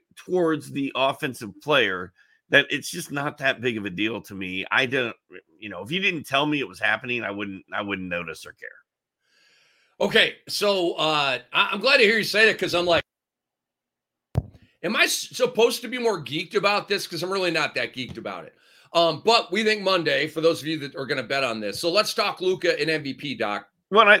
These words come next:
Speaker 1: and Rick, that's really the reason I brought it up is 'cause I do think people are betting on it. And I think there are, it's a totally different generation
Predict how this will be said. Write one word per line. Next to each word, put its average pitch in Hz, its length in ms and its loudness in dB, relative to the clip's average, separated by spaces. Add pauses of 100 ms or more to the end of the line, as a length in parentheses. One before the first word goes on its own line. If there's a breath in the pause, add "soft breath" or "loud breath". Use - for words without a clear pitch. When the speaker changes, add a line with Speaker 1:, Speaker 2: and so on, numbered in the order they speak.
Speaker 1:
and 196 260 4
Rick, 196 240 4
that's 180 220 2
really 208 180 4
the 135 80 -2
reason 131 300 0
I 107 80 2
brought 98 260 2
it 87 100 -2
up 127 220 2
is 110 100 -12
'cause 120 160 -10
I 117 100 2
do 143 220 -2
think 120 280 -8
people 101 260 -6
are 90 60 -6
betting 104 400 0
on 123 160 -2
it. - 240 -4
And 110 100 -2
I 104 80 2
think 110 420 -4 (800)
there 135 260 2
are, 123 280 4
it's 143 360 -4
a 135 80 -2
totally 170 360 0
different 135 400 -4
generation 107 840 -4